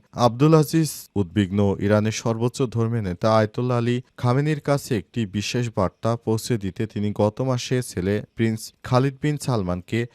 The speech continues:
তেহরান সফরে পাঠিয়েছেন। সূত্র জানিয়েছে, সতেরো এপ্রিল তেহরানে প্রেসিডেন্ট ভবনে ইরানের কর্মকর্তাদের সঙ্গে রুদ্ধদ্বার বৈঠক করেছে সৌদির প্রতিরক্ষামন্ত্রী বৈঠকে ইরানের প্রেসিডেন্ট মাসুদ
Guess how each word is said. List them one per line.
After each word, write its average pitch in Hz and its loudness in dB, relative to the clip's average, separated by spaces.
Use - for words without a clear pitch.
তেহরান 147 6
সফরে 98 -2
পাঠিয়েছেন। 95 0
সূত্র 104 -8
জানিয়েছে, 101 -2
সতেরো 156 2
এপ্রিল 104 0
তেহরানে 160 4
প্রেসিডেন্ট 127 0
ভবনে 95 -2
ইরানের 110 2
কর্মকর্তাদের 160 4
সঙ্গে 95 -2
রুদ্ধদ্বার 131 2
বৈঠক 120 -2
করেছে 95 0
সৌদির 104 0
প্রতিরক্ষামন্ত্রী 104 0
বৈঠকে 101 -2
ইরানের 113 2
প্রেসিডেন্ট 156 2
মাসুদ 139 0